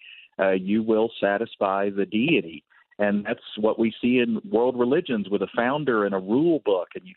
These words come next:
keep the rules and you're in good standing. If you fail to keep the rules, you're punished. And that's religion, but that's not, uh, what Christianity really is. Uh, Christianity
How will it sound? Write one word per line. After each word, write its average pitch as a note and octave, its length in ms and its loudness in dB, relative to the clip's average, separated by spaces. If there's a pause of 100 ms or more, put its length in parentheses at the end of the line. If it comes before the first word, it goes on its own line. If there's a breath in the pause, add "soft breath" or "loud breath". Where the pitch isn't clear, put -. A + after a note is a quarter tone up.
keep C#3 220 -2
the C3 80 2
rules C3 500 0
and F#2+ 100 -2
you're F#2+ 220 -2 (360 loud breath)
in G#2+ 180 2
good A#2+ 320 0
standing. C3+ 580 0
If - 100 -12
you G2 200 -2
fail E3+ 280 2
to C3+ 80 -2
keep A2+ 280 -4
the G#2+ 80 0
rules, F#2 360 0
you're G2 140 -2
punished. - 600 -4 (420 loud breath)
And A2+ 140 0
that's C#3 320 -2
religion, C#3 640 -2
but A2+ 220 2
that's C#3 260 -2
not, D3 360 -2 (120)
uh, A#2+ 140 2 (240)
what C3+ 180 0
Christianity A#2+ 840 0
really G#2 460 0
is. C3 300 2 (540 loud breath)
Uh, G#2+ 220 0
Christianity A#2 880 -2